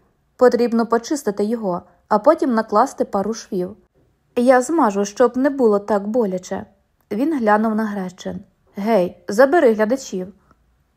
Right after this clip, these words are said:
Він поки ні слова не сказав своїй матері,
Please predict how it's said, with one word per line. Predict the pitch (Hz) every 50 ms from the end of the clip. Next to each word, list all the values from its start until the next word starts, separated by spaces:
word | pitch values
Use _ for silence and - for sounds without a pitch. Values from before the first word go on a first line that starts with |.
| _ _ -
Він | 214 214 302 349 370
поки | - 294 277 277 254 220
ні | 208 214
слова | 208 - 240 277 277 247
не | 208 202
сказав | 208 208 - 202 196 208 214 208 208
своїй | - - 220 220 226
матері, | 233 226 202 185 - - 196 190 196 -